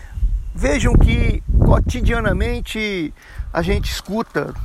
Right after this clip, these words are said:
na boca de todo mundo, né, muita reclamação sobre o que se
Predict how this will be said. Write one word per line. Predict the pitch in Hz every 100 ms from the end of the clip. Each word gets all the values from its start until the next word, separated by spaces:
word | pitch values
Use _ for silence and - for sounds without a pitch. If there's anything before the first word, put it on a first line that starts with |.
| - - - - -
na | 143
boca | 131 185 -
de | 139
todo | - 196 170
mundo, | 151 190 - - - - - - - -
né, | 156
muita | 185 226 240
reclamação | 220 - 220 220 185 - 202 226 226 165
sobre | - 165 175 180 190 175 147 - - - -
o | 147
que | - -
se | 147 - 147